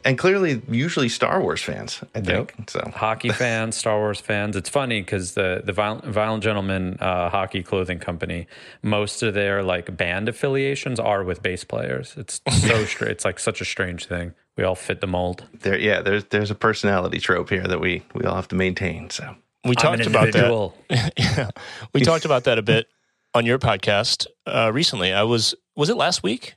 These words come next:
Speaker 3: It's only been a week, right?
Speaker 1: I think we recorded it last week. Yeah.
Speaker 3: Yeah.
Speaker 1: Yep.
Speaker 3: Talked about the bass player thing, and we may have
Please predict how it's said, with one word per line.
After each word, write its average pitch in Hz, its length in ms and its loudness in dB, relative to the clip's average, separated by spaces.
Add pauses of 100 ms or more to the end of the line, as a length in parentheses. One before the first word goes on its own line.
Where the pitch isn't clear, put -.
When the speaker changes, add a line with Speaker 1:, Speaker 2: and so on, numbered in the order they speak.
(120)
Speaker 3:
It's 127 120 0
only 185 120 0
been 170 260 0
a - 100 0
week, 165 240 0
right? 110 200 2 (100)
Speaker 1:
I 113 60 2
think 139 140 2
we 147 80 4
recorded 135 420 4
it 131 60 4
last 131 280 2
week. 117 300 2
Yeah. - 320 2
Speaker 3:
Yeah. 117 140 0
Speaker 1:
Yep. 147 60 -8 (380)
Speaker 3:
Talked 131 200 2
about 131 160 2
the - 60 -4
bass 113 240 2
player 95 260 2
thing, 90 380 0
and 90 300 0 (360)
we 110 120 2
may 123 240 4
have 107 320 -2